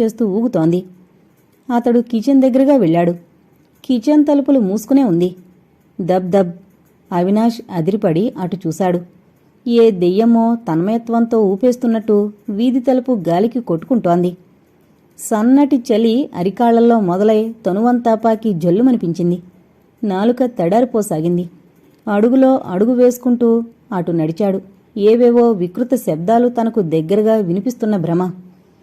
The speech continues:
తలుపు దగ్గరగా వెళితే కాంపౌండ్ వాల్ గేటు అప్పుడే ఎవరో కదిలించినట్టు కిర్రుమంటూ చప్పుడు చేస్తూ ఉంది. మరో అనుమానం భయంగా మారుతోంది.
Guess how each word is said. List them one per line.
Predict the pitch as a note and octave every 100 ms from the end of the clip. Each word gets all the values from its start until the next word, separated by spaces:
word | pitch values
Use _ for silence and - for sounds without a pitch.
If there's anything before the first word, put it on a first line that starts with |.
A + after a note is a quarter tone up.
| _ _ _ _ A3
తలుపు | A3+ A#3+
దగ్గరగా | B3 B3+ A#3+ B3 A#3+
వెళితే | G3+ G3 G3 G3+ B3 B3 - -
కాంపౌండ్ | F3+ A3+ A#3 A#3+ B3
వాల్ | A3 E3+ F3+ A#3
గేటు | A#3 A3+ G3+ G#3+ -
అప్పుడే | F3+ E3+ G#3+ A3+
ఎవరో | F#3+ D#3+ G3 A3+
కదిలించినట్టు | A3+ E3 F#3+ A#3 A#3 A3 A3 G3+ G3+ - _ _
కిర్రుమంటూ | - B3+ C4+ C4 B3 B3
చప్పుడు | A#3+ F3+ E3 A#3 A#3
చేస్తూ | B3+ B3+
ఉంది. | A3+ E3 F3+ F3+ - _ _ _ _ _ _ C#4
మరో | C#4+ C#4 C4+
అనుమానం | C4+ F#3 G3+ A#3+ B3+ B3 A3
భయంగా | F3+ G#3 A#3 A3+
మారుతోంది. | G#3 E3 A3+ A3+ D#3+ F3+